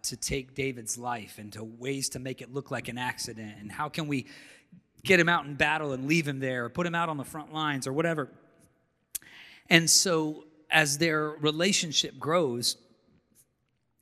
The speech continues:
David has to become vulnerable with Jonathan. And if you've been at H P C long, you know that vulnerability is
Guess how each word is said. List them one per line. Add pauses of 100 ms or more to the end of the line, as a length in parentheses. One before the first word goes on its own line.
(2250)
David
has
to
become
vulnerable (1040)
with
Jonathan. (1600)
And
if
you've
been
at
H
P
C
long,
you
know
that
vulnerability
is